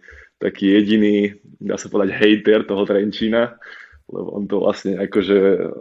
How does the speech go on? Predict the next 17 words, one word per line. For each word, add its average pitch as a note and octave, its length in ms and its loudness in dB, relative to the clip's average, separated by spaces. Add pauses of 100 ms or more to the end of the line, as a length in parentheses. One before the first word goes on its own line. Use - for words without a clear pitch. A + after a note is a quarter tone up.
(120)
nejakomu G2+ 480 -4
to G2 460 2 (720)
a F2+ 160 -6
nepasovalo G2+ 560 2
tento G2+ 240 -2
koncept A2 560 -2 (320)
a - 160 -4
vlastne G2+ 320 -4
išiel G2 240 -4
nejako G2 320 -6
tvrdo G2 240 -2
proti F#2+ 320 -6
tomu. G#2 320 -2 (400)
Čiže G2+ 240 0
vždycky G2+ 400 -2
vlastne, F#2+ 320 2
keď G2+ 100 0